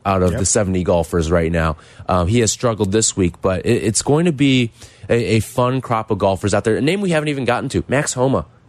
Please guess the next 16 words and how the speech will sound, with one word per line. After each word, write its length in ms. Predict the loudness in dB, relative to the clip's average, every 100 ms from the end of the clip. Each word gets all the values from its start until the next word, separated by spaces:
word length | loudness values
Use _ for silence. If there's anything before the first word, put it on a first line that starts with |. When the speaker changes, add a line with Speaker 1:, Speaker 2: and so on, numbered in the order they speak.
| -4
Speaker 1:
is 100 | 0
gonna 120 | 2
Speaker 2:
Yeah. 40 | 2
Speaker 1:
be 80 |
out. 120 | 0 0
I 60 |
mean, 180 | -2 -2
talk 240 | -2 -4 0
about 160 | 0
a 60 | 2
guy 280 | 0 0 0
who 300 | 0 0 -2 -12 -20 -2
the, 240 | 0 2
the 80 | 0
public 420 | -2 0 0 -2
loves, 560 | 0 2 2 0 -4